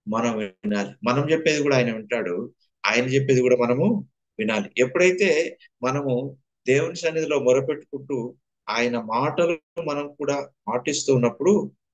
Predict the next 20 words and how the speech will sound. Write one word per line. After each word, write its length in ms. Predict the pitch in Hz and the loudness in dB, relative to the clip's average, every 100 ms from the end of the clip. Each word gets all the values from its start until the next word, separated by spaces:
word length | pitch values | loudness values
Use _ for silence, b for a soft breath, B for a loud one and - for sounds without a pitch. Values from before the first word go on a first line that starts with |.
| _ - | _ 2
కొన్ని 200 | 165 175 | 4 4
ఆయన 180 | 170 | 2
తీసేస్తాడు, 920 | 165 190 190 208 - - 135 123 135 - _ - | 0 0 2 2 2 0 0 0 -4 -12 _ -2
కొన్ని 180 | 147 | -2
తీయకుండా 440 | 151 151 160 160 147 | -2 -2 -2 0 0
అలానే 280 | 139 147 151 | 0 0 -2
పెడుతున్నాడంటే, 840 | 139 131 131 123 120 180 185 - _ _ 139 | -2 -2 -2 -2 0 -2 -2 -8 _ _ -4
"ఓకే 240 | 160 160 | -2 -2
ప్రభువా, 380 | - 139 131 131 | -2 0 0 0
నేను 260 | 131 127 | 0 -2
నీ 100 | 123 | -2
దగ్గర 280 | 123 123 139 | 0 0 -2
నుంచి 260 | 156 156 135 | -8 -10 -2
దూరం 300 | 127 117 - | 2 2 0
పోకుండా 400 | 131 131 127 127 | -2 -2 -2 0
ఉండడానికి 840 | 120 120 123 120 - 190 151 131 b b 120 | 0 0 -2 -2 -6 -4 -4 -8 b b -2
ఇది 220 | 127 123 - | 0 0 -2
ఒక 220 | 127 127 | -2 0
అడ్డుకట్టలాగా 800 | 117 104 143 139 131 131 127 127 | -4 -2 -4 -4 -4 -2 0 0
వేశావేమో 680 | 113 110 113 107 104 110 | -2 -4 -6 -4 -4 -6